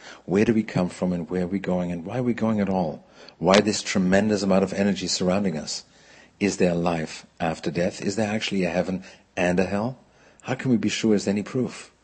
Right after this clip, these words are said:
What are the two main ingredients of happiness and how could we obtain these? Many more questions are addressed in our new book, The Answer, Proof of God in Heaven, as we simply know of gravity and not just believe in it. Once you apply the naturalistic laws of this universe,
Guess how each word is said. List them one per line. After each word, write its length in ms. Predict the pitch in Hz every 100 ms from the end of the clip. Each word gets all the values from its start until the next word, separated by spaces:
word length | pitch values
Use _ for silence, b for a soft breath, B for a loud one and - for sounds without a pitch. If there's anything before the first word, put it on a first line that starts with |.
| B B B
What 140 | 95 131
are 40 |
the 100 | 120
two 200 | - 113
main 360 | 101 95 104 113
ingredients 540 | 104 101 101 98 90
of 100 | 90
happiness 520 | 101 104 85 76 -
and 120 | 85
how 120 | 87 117
could 200 | 107 101
we 100 | 107
obtain 340 | - 107 104
these? 340 | 78 - - B B B B B
Many 200 | 87 113
more 140 | 120
questions 460 | 120 117 107 - 90
are 100 | 87
addressed 340 | 80 85 -
in 100 | 87
our 140 | 82 82
new 160 | 90
book, 300 | 90 80 - b b b b
The 120 | - 87
Answer, 440 | 78 - - - _ -
Proof 440 | - 101 - - -
of 120 | -
God 200 | 92 90
in 100 | 82
Heaven, 340 | 85 78 76 B B B B
as 160 | 104 107
we 100 | 117
simply 420 | - 123 120 107
know 240 | 98 101
of 160 | 95 -
gravity 360 | 82 76 80
and 80 | 80
not 160 | 87 90
just 160 | -
believe 280 | - 87 87
in 80 | 82
it. 160 | 78 -
Once 320 | 90 101 -
you 100 | 117
apply 460 | 113 - 82 76 - B B _
the 80 | 78
naturalistic 680 | 82 98 - 98 95 95
laws 240 | 90 87 90
of 100 | 85
this 180 | 90 -
universe, 540 | 87 73 73 -